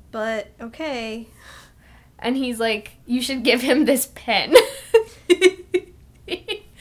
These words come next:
Speaker 2: "Dad, I love him." "No, you should give him this pen and break up with him."
Speaker 1: Yeah.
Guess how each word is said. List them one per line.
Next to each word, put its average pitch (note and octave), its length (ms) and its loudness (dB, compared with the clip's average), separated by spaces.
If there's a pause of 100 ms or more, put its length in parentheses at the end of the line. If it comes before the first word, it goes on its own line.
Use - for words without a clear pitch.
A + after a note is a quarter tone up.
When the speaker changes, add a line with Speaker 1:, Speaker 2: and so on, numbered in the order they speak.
(440)
Speaker 2:
"Dad, E4+ 280 6
I A#3+ 100 6
love C4+ 280 8
him." F#3 240 -2 (200)
"No, A3+ 120 2
you A3+ 140 0
should D4+ 220 -2
give C#4+ 180 2
him C4 160 0
this - 220 -4
pen G#3 320 -2
and A3 160 -2
break - 240 2
up B3+ 180 6
with C#4 160 -2
him." D#4 300 0 (320)
Speaker 1:
Yeah. A3 680 -6